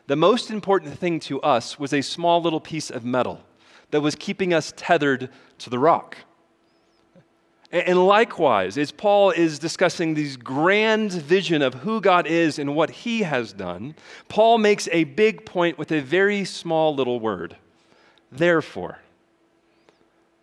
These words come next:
It, it's the word that, that marks this transition. Uh, chapter four, as Pastor Chase told us last week, is a transition chapter in the book of Ephesians.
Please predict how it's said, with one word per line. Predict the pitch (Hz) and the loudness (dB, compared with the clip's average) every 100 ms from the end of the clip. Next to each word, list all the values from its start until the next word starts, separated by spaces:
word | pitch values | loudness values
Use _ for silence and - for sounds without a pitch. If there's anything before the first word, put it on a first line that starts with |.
| _ _ _ _ 147 | _ _ _ _ -4
It, | 156 165 170 | 0 0 0
it's | 170 | -4
the | - | -2
word | 170 196 185 165 | 2 6 6 4
that, | 151 156 156 | 2 0 0
that | 160 151 | -2 0
marks | 160 175 175 - | 2 2 0 -4
this | 160 151 - | -4 -2 -8
transition. | - 170 156 139 165 165 - 104 85 - _ _ _ _ | -10 -4 -4 0 -2 -2 -4 -6 -8 -18 _ _ _ _
Uh, | 143 131 | -2 -2
chapter | - 196 202 196 196 | -4 2 2 2 -4
four, | - 196 160 131 | 0 4 6 6
as | 131 | 4
Pastor | 185 160 - 143 | 2 -2 -2 -4
Chase | 170 156 - | -2 -2 -2
told | - 156 | -4 -4
us | 139 | 0
last | 147 151 143 - | 2 2 0 -6
week, | 120 - - - | -6 -8 -20 -6
is | 160 | 0
a | 160 | 0
transition | - - 175 156 196 - 190 | 0 -2 -2 0 -2 -2 -6
chapter | - 151 143 - 151 | -2 0 0 -2 -6
in | 139 143 | -4 -4
the | |
book | 120 117 | -4 -6
of | 110 | -6
Ephesians. | 117 175 151 92 73 | -12 -10 -10 -12 -16